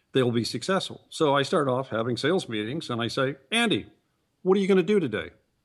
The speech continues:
"Well, I'm gonna make phone calls." "No." "How many phone calls are you gonna make?" "Well, I'm gonna make a lot of 'em."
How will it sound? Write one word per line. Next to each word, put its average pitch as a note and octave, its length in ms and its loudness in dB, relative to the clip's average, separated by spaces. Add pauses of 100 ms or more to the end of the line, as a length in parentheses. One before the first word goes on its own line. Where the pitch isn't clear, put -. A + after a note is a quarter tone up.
"Well, F3 200 -8
I'm C#3 160 -2
gonna C#3+ 100 0
make C3+ 240 -4
phone D#3+ 220 -6
calls." C#3+ 440 -6
"No." C#3+ 380 -8 (300)
"How G3 80 2
many G3 120 6
phone F3+ 220 4
calls E3 240 2
are D#3 40 -6
you D3 40 -6
gonna D#3 120 0
make?" F3 220 -2 (240)
"Well, B2+ 160 -4
I'm D#3 140 -6
gonna D3 120 -2
make C#3 220 -2
a - 40 -12
lot E3 180 -6
of A2 100 -8
'em." C#3 120 -8